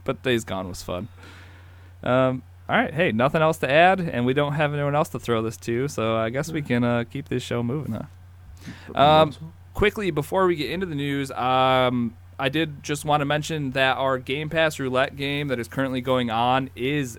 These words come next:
Speaker 1: Payday two. That is the Crime Wave edition, I'm pretty sure. So that has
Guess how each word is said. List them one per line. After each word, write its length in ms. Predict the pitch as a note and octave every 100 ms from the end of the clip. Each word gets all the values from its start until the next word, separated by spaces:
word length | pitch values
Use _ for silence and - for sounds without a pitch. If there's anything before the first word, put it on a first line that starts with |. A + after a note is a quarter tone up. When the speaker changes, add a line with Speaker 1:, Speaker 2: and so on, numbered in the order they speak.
| -
Speaker 1:
Payday 480 | - B2+ B2+ B2+ A#2+
two. 600 | - - B2+ B2+ B2+ B2 - - - -
That 140 | A#2
is 80 | A2+
the 120 | A2 -
Crime 380 | - - A2+ A2+
Wave 400 | A2+ A#2 A#2 A2+ -
edition, 440 | B2+ A#2+ A2 A#2+ A#2+ -
I'm 80 | A#2+
pretty 180 | C3 B2
sure. 240 | B2 B2 - - - -
So 100 | B2
that 120 | A2+
has 260 | G#2+ -